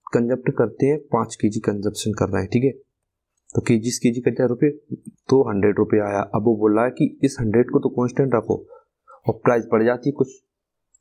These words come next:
जितनी हम क्या करेंगे, जितनी price बढ़ेगी, price बढ़ गई तो हम क्या चीनी खाना कम कर देंगे?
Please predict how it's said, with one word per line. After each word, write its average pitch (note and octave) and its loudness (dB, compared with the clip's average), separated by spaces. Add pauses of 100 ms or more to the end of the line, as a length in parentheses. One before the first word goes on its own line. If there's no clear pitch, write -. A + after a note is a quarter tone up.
(460)
जितनी D#3+ 2
हम A#2 -2
क्या C3 -2
करेंगे, C3+ 0
जितनी B2+ 0
price C3 2
बढ़ेगी, A#2+ 2 (720)
price A#2+ 0
बढ़ A2+ 2
गई A2+ -2
तो - -8
हम G#2 0
क्या A#2+ 0
चीनी A2 0
खाना G2 0
कम B2 0
कर B2+ 2
देंगे? B2 -4